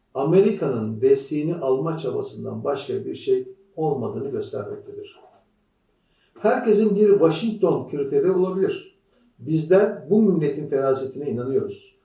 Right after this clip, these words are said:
Bu milletin İstanbul ve Ankara kriterleri vardır. Merhum Muhsin Yazıcıoğlu, "Vatan aşkı maya gibidir."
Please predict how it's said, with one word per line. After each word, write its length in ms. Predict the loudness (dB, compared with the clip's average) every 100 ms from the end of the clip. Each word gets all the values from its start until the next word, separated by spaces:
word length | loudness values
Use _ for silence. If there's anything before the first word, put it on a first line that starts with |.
| _ _
Bu 200 | 4 6
milletin 600 | 6 2 -2 -2 -4 -6 _ _ -14
İstanbul 960 | -12 -10 0 2 2 4 4 4 0 0
ve 240 | 0 0
Ankara 640 | 0 0 0 -2 -2 -8 -10
kriterleri 560 | -10 -8 -8 -6 -6 -8
vardır. 500 | -10 -14 -20 -20 _ _ _ _ -6
Merhum 540 | -2 0 4 4 2
Muhsin 460 | 0 0 0 2 2
Yazıcıoğlu, 840 | 4 0 4 6 6 0 -6 -12 _ _ _ _ _ _ _ -14
"Vatan 500 | -2 0 4 6 6
aşkı 640 | 2 -2 2 4 4 0 -10
maya 340 | -2 2 2
gibidir." 580 | 0 -4 -8 -12 -14 _